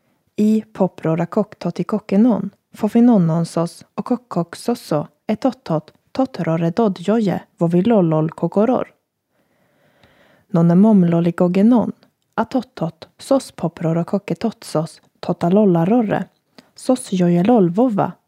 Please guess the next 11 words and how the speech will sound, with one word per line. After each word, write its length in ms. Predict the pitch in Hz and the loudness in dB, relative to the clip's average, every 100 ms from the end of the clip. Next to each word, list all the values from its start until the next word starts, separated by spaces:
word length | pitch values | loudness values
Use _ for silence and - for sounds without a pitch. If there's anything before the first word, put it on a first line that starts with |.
| - | -4
unonsos 680 | 170 185 240 170 - 156 - | 2 4 6 2 0 -6 -4
kokaror, 640 | - 165 170 247 202 - - _ _ - | -6 -4 -2 0 0 -4 -14 _ _ -10
atottot, 640 | - 277 - - 151 - _ _ _ | -2 -2 -2 -6 -6 -6 _ _ _
sos 360 | - 247 247 - | -4 -2 -2 -4
poprorokoketot, 1160 | 165 - 160 160 165 175 - 202 254 - - _ _ _ | -4 -4 -2 -2 -2 -4 -4 -4 -4 -6 -16 _ _ _
sos 340 | - 233 - | -4 -4 -4
koka, 440 | - 247 - 156 156 _ _ | -4 -2 0 0 -2 _ _
fofo, 500 | - - - 151 143 - _ _ | -6 -6 -4 -4 -4 -6 _ _
sos 320 | - 208 202 | -2 0 0
totelollol 800 | - 156 - 160 233 185 156 156 | -6 -8 -2 2 4 4 4 2
noninongog, 960 | 160 156 160 175 214 165 160 247 - | 2 2 4 4 4 2 0 -2 -4